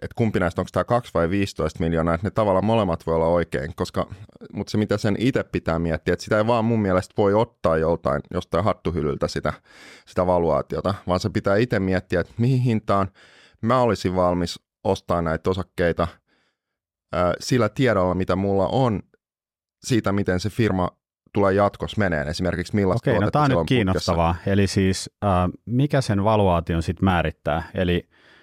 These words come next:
Speaker 2: nyt jos on joku firma X, sillä on joku liiketoimintasuunnitelma Y, jolla on, jolla on markkinalla Z,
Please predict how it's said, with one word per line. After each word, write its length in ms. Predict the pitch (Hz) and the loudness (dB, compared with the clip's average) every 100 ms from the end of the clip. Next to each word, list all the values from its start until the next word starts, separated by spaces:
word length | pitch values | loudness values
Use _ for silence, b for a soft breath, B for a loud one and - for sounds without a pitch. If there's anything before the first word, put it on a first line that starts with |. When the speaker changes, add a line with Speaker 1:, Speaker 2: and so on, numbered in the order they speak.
| b b 127 | b b -2
Speaker 2:
nyt 120 | 127 | 0
jos 180 | 117 110 | 0 0
on 40 | |
joku 160 | 107 104 | 0 0
firma 540 | 120 113 95 95 107 | 2 2 4 4 2
X, 120 | - - | 0 -2
sillä 160 | 87 | 0
on 40 | 85 | 2
joku 160 | 95 | 2
liiketoimintasuunnitelma 1300 | 98 92 85 - - 92 85 80 - 87 85 85 85 | 2 0 -2 -6 -4 -2 0 0 -2 -2 0 0 0
Y, 300 | 87 104 95 87 85 | 2 2 2 2 0
jolla 160 | 82 82 85 | 2 2 2
on, 100 | 80 | 2
jolla 180 | 92 87 | 2 2
on 60 | 90 | 2
markkinalla 540 | 98 98 92 80 82 | 0 0 -2 0 0
Z, 60 | - | 0